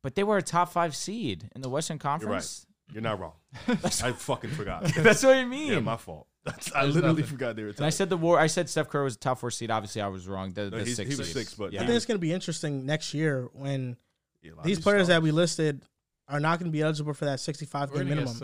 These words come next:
Speaker 3: some nasty
Speaker 2: We're gonna get Mikal Bridges,
Speaker 1: Yeah,
Speaker 2: second team
Speaker 1: LeBron,
Speaker 2: All-N-B-A.
Speaker 1: Steph, uh, uh,
Speaker 2: Jimmy Butler.
Speaker 4: Giannis.
Speaker 1: Jimmy Butler, Giannis.
Speaker 2: Yeah, Jimmy Butler was a game off. Played sixty-four.
Speaker 1: Should Jimmy have been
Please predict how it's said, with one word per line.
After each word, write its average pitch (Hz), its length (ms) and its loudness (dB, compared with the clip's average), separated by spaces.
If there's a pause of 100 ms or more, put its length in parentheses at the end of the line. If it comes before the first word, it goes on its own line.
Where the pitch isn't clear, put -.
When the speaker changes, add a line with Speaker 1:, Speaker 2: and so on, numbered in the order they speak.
(140)
Speaker 3:
some 113 100 -14
nasty 123 440 -10
Speaker 2:
We're 127 120 -4
gonna 110 140 -2
get - 80 -8
Mikal 139 240 -4
Bridges, 127 260 -2
Speaker 1:
Yeah, 151 100 2
Speaker 2:
second 151 220 0
team 120 120 -4
Speaker 1:
LeBron, 127 40 2
Speaker 2:
All-N-B-A. 170 640 6
Speaker 1:
Steph, - 800 0 (460)
uh, 127 320 2 (460)
uh, 123 240 0
Speaker 2:
Jimmy 110 100 2
Butler. 127 280 2
Speaker 4:
Giannis. 113 240 -4
Speaker 1:
Jimmy 135 240 0
Butler, 139 500 4
Giannis. 120 840 -2 (1400)
Speaker 2:
Yeah, 87 100 -14
Jimmy 104 220 -8
Butler 127 240 -2
was 101 120 -4
a 95 100 -4
game 110 300 -4
off. 85 300 -8 (720)
Played 95 120 -16
sixty-four. 92 560 -18 (200)
Speaker 1:
Should 143 200 -4
Jimmy 160 300 2
have 254 180 -2
been 311 300 -6